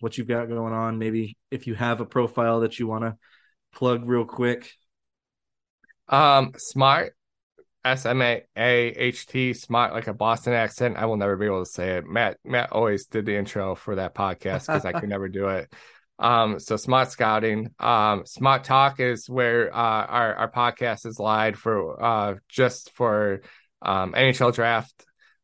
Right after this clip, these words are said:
Speaker 2: Um, we just released our rankings recently. So if you go to B Master seven one six, B M A S T E R seven one six,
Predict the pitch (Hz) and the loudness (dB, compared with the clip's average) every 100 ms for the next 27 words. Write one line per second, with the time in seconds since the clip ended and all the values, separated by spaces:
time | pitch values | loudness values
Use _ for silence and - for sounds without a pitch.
0 | - 98 101 98 98 123 131 135 135 131 | -2 2 2 0 -2 -2 0 0 2 2
1 | 127 127 117 120 120 139 135 135 131 127 | 2 2 0 0 0 -2 -4 -2 -2 -2
2 | 120 127 127 - 113 110 104 107 - 120 | -2 -2 -2 0 2 4 2 0 -2 -2
3 | 117 117 107 101 120 123 117 120 113 - | 0 0 -2 -4 -2 0 0 0 -2 -4
4 | 123 117 113 117 117 117 113 110 127 127 | -2 -2 -2 -4 -4 -2 -2 0 0 0
5 | - - 107 120 123 123 127 127 117 110 | -4 -16 -6 -2 -2 -2 -4 -2 0 0
6 | 113 110 110 - 113 110 110 113 117 113 | 2 0 -2 -6 -4 -2 0 2 2 0
7 | - 110 107 104 95 156 151 143 - | -2 -6 -4 -4 -2 0 0 -2 -14